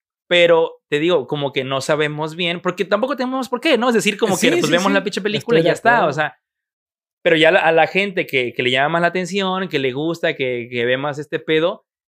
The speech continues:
Speaker 1: se dará cuenta que ahora sí que los pesos pesados no, no es el cast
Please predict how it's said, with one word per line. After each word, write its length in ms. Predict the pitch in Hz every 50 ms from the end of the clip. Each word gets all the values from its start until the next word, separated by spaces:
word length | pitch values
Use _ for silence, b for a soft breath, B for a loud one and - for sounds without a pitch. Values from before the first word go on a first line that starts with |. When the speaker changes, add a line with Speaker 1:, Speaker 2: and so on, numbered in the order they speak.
| _ _ _ _ _ _ _ _
Speaker 1:
se 100 | - 143
dará 220 | 135 139 156 147 -
cuenta 300 | 156 151 147 143 170 165
que 100 | - 131
ahora 120 | 127 127
sí 120 | - 143 139
que 220 | 160 151 123 _ _ _ _ _ _
los 220 | - 127 110 -
pesos 280 | - - 135 160 196 190
pesados 600 | - 226 196 - 170 151 143 135 139 139 - _
no, 380 | _ 113 117 117 110 123 151 165
no 100 | 151 156
es 120 | 175 - 269
el 140 | 277 269 -
cast 360 | - 160 147 139 151 - _